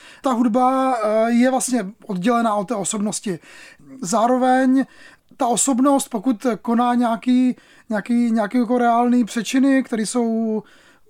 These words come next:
v právním systému ne-, neschvalovatelný, a tak, eh, tam je jasný, že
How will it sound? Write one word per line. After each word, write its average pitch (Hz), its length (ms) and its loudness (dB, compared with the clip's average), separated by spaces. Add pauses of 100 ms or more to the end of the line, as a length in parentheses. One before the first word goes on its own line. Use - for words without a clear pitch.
v - 40 -20
právním 226 320 2
systému 247 500 2
ne-, 233 160 0
neschvalovatelný, 247 920 0 (300)
a 190 120 -6
tak, 220 260 -2
eh, 233 140 0
tam 226 180 0
je 240 60 2
jasný, 240 360 0
že 233 460 0